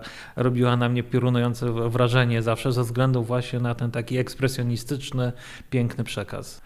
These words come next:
Natomiast to, co mamy jeszcze i co jest perłą w koronie tego pokazu, tak nie zawaham się nawet tak patetycznego określenia, e, użyć, e, to jest praca Jana Wydry,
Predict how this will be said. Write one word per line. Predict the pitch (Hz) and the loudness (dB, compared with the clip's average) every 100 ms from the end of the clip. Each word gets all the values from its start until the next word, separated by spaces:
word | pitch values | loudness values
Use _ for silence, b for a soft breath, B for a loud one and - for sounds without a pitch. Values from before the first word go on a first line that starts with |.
| B B B B | B B B B
Natomiast | 135 135 175 202 202 | 0 4 6 6 4
to, | - | 4
co | - | 6
mamy | 170 180 202 151 | 8 8 8 8
jeszcze | 131 110 - - 123 147 | 6 6 0 0 2 2
i | 143 | 0
co | - 139 | 0 2
jest | 143 143 - - - - | 2 0 -2 -10 -12 -2
perłą | - 185 208 185 | 4 8 8 6
w | - | 4
koronie | 165 175 185 143 117 | 4 4 2 2 0
tego | 113 113 | 0 0
pokazu, | 123 120 123 107 117 | 0 2 2 2 0
tak | 117 113 | -2 -2
nie | 127 123 127 | 0 2 2
zawaham | 123 117 - 120 | 2 -2 -2 -4
się | - | -2
nawet | 117 117 113 | -2 -2 -4
tak | 117 - | -6 -2
patetycznego | 131 123 120 123 - 123 120 | -4 -2 -2 -2 -2 -2 0
określenia, | 120 123 120 127 117 113 113 110 | -2 -2 -4 -2 0 0 -2 -2
e, | 117 113 110 | -2 0 0
użyć, | 135 117 110 113 247 - B B B B | 0 0 0 -4 -4 -10 B B B B
e, | - 123 | 2 4
to | 120 143 | 6 6
jest | 190 196 - | 6 6 6
praca | 160 170 - - 151 147 147 | 6 6 4 6 8 8 8
Jana | 135 135 139 127 | 6 6 6 4
Wydry, | 117 104 107 110 113 190 | 4 2 0 0 0 -2